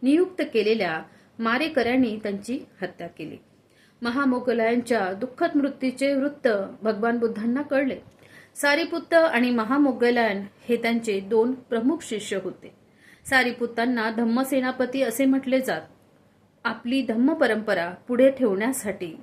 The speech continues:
बहुधा भगवान या उभयंतावर अवलंबून होते.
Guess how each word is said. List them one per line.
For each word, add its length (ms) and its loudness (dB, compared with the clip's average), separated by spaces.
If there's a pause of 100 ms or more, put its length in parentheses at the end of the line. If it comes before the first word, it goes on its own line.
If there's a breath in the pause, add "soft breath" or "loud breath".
बहुधा 640 -2
भगवान 500 0 (400 loud breath)
या 180 4
उभयंतावर 800 2 (100)
अवलंबून 460 -4
होते. 360 -10